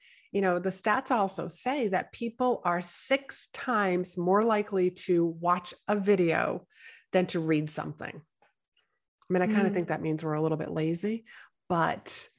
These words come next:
Speaker 1: also it's just way, it's just so much more efficient. You know, like, let me, like, watch someone. And you're right, like, it's just so easy to fall in love with somebody when you, when you, when you hear them speak, when you,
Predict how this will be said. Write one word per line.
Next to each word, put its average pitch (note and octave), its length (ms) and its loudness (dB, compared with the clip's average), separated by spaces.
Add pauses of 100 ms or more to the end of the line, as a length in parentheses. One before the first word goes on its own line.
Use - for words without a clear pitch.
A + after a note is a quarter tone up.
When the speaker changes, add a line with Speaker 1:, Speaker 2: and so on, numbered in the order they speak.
(500)
Speaker 1:
also G#3+ 300 4
it's G#3 160 2
just - 180 -4
way, F#3+ 200 4
it's F#3+ 160 -6
just - 240 -4
so F3+ 180 0
much E3 260 -4
more E3 180 0
efficient. - 800 -6 (880)
You F#3 120 4
know, F3 140 4
like, D#3 240 -2
let F#3 260 2
me, G#3 160 4
like, F3+ 240 0 (100)
watch E3+ 380 2
someone. E3+ 560 -2
And G3+ 120 -6
you're G#3 120 -2
right, A#3 320 -2
like, F#3 200 -2
it's F#3+ 160 -2
just - 260 -8
so G3+ 180 -2
easy A3+ 360 0
to E3+ 300 -2 (680)
fall G3+ 300 4
in F3+ 100 4
love G#3+ 320 4
with E3+ 280 2
somebody F#3 460 4
when F3 220 0
you, E3+ 220 -4
when F3+ 220 -6
you, E3+ 100 -2
when F3 200 -6
you E3+ 100 -2
hear A3 340 -4
them G3 160 0
speak, - 600 -6
when F3+ 120 -2
you, F3 120 0